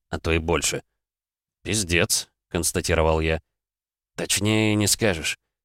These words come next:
А ты как вообще из решетки выбрался? Свиридов же выбегал, когда пальба началась, и сказал, что запер тебя".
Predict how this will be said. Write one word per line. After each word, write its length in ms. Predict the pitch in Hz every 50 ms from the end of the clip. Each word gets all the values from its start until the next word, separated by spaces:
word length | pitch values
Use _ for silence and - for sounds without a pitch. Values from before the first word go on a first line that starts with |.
| _ _
А 100 | - 92
ты 100 | 101 98
как 180 | - 131 123
вообще 320 | 131 120 104 - - 123 123
из 80 | 107
решетки 480 | 107 113 110 90 - 135 123 113 - 113
выбрался? 540 | 110 110 107 95 95 87 85 - - 85 - _ _
Свиридов 480 | - - 90 90 113 120 117 123 113
же 120 | 101 107 104
выбегал, 440 | 101 107 95 110 101 113 120 110 98
когда 240 | 104 95 98 101
пальба 320 | - - 104 98 95 107 101
началась, 420 | 101 92 - 101 98 90 85 -
и 40 | 78
сказал, 360 | - - 92 85 101 113 110
что 220 | - - - 113 110
запер 300 | 107 113 104 - 98 87
тебя". 300 | - 95 87 87 78